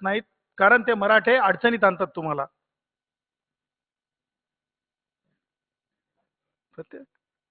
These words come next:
मुख्यमंत्री उद्धवजी, मी ग्रास लेवलचा माणूस आहे, ग्रास. मी एकदम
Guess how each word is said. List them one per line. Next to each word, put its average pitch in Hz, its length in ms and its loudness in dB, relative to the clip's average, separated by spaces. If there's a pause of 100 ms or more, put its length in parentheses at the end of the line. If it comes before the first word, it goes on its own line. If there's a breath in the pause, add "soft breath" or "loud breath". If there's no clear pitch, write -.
(680)
मुख्यमंत्री 247 460 0
उद्धवजी, 208 600 6 (2250)
मी 190 180 -8
ग्रास 170 480 4
लेवलचा 240 380 6
माणूस 226 360 -4
आहे, 240 140 -2
ग्रास. 180 360 0 (800)
मी 208 80 -8
एकदम 214 580 2